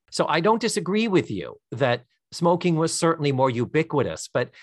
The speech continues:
it, w-, as kids, we st-, it was still a grown-up thing. I don't know anybody that actively encouraged teenage kids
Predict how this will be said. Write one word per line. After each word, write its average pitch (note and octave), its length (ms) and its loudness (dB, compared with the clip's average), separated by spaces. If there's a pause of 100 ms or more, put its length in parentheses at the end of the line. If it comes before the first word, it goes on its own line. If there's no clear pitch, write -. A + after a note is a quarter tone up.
(200)
it, - 120 -10
w-, F#3 260 -6
as F#3+ 260 -4
kids, - 580 -2
we A#3+ 180 -4
st-, - 460 -8 (280)
it A#3+ 240 -6
was G#3+ 160 2
still B3+ 500 2
a F3+ 80 0
grown-up F#3+ 720 2
thing. D#3 380 2
I F3 120 0
don't A#3 140 2
know G#3+ 180 2
anybody D#3+ 560 0
that B2+ 240 0 (360)
actively F3+ 600 0
encouraged C#3+ 800 0
teenage D#3+ 640 0
kids - 640 -4